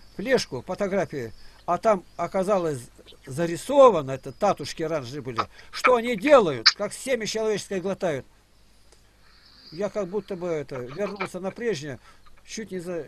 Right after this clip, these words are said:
нет, не сказал: «Дай мне, Господи, силу удержаться, что пять минут быть неверующим, не взять автомат и не пойди, говорит, порядок не навести».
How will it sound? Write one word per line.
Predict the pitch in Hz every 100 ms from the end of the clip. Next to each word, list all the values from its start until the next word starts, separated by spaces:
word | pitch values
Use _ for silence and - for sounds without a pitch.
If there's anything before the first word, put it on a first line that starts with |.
| -
нет, | 156 170 147
не | 156
сказал: | 190 - 190 180
«Дай | 156 220
мне, | 208 185
Господи, | 180 - 160 143 120 -
силу | 233 240 165
удержаться, | 165 175 131 135 - - - _ -
что | - 196
пять | - 208 185
минут | 185 214
быть | 147 190 180
неверующим, | 190 165 135 123 151
не | 170
взять | 175 185
автомат | 170 139 190 196 170
и |
не | 156
пойди, | - 165 175
говорит, | 147 120 127 117
порядок | 165 156 135
не | 147
навести». | 135 131 - 123 107